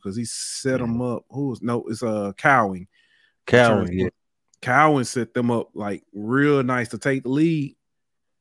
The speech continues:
Speaker 1: on a couple of them punts. So, yeah. Um,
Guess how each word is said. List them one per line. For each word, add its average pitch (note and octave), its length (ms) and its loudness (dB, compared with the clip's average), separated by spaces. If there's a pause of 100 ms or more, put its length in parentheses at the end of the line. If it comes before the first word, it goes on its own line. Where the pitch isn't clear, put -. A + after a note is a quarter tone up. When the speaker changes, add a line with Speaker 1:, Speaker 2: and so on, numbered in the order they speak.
(560)
Speaker 1:
on G2 100 -10
a F#2+ 60 -12
couple B2 320 -2
of G#2+ 80 -4
them G2 100 -8
punts. G#2 360 -12
So, D2+ 300 -14 (720)
yeah. G2 300 -10 (560)
Um, A2+ 600 -4